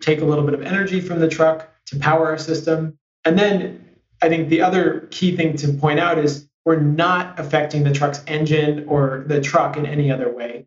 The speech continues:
So we are, you might worry about back pressure. We're putting less back pressure than the maximum that's allowed by the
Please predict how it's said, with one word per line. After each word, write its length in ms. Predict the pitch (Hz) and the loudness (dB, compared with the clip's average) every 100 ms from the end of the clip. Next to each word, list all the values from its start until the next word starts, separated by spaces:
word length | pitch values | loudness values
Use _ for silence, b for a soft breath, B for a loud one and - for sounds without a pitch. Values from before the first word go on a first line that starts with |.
| _ | _
So 260 | - 165 151 | 0 2 4
we 440 | 143 139 156 160 | 2 -2 -2 2
are, 400 | 147 139 135 139 _ _ _ _ _ - | 2 0 -2 -6 _ _ _ _ _ 2
you 80 | |
might 280 | 143 143 - | 2 2 0
worry 160 | 143 135 | 0 0
about 260 | 131 123 | -2 -4
back 260 | 151 151 - | -2 -4 -2
pressure. 600 | 151 147 147 151 147 - | -2 0 0 0 0 -4
We're 120 | 147 | -6
putting 540 | 151 165 151 143 - - | 0 0 2 -2 -4 -10
less 300 | 147 170 190 | 0 0 0
back 320 | - 151 147 - | -2 -2 -2 -2
pressure 440 | 170 - 180 180 | -2 0 0 0
than 200 | 156 147 | 0 0
the 100 | 139 | 0
maximum 640 | 135 139 - 151 143 143 | 0 -2 -6 -2 0 2
that's 200 | 143 139 | 2 0
allowed 460 | 139 131 131 135 135 | -2 0 0 0 0
by 200 | 131 131 | -2 -2
the 300 | 135 131 | -4 -8